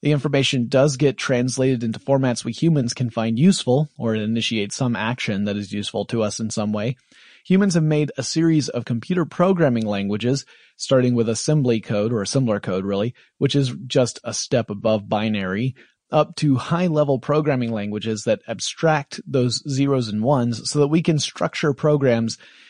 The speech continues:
in a way that's more natural for us to understand. Uh, it's still, it can look like complete gibberish to you if you don't know, uh, computer languages, but in fact, it is far easier to read than just zeros and ones.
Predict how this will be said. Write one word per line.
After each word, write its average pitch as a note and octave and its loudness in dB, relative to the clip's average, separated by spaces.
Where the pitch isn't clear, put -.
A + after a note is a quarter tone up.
in B3+ 6
a C4 8
way B3+ 4
that's G#3 0
more D#3 2
natural B2 -2
for B2 -2
us A2+ -2
to - -6
understand. A2 -8
Uh, G#2+ -6
it's A2+ -6
still, D#3+ 4
it C3+ -6
can D#3 4
look D#3+ 0
like C#3 0
complete C#3 -2
gibberish B2+ 2
to C3+ 0
you A#2+ 2
if B2 -2
you A#2 -6
don't A#2+ 2
know, A#2 0
uh, G2 -2
computer C3+ 2
languages, A2+ 2
but C#3+ 4
in D3 8
fact, B2 2
it A#2+ 6
is C3+ 6
far C#3 2
easier B2 4
to A2 2
read A2+ 4
than B2 2
just A2+ 0
zeros A2+ 2
and G#2+ -2
ones. G2+ 0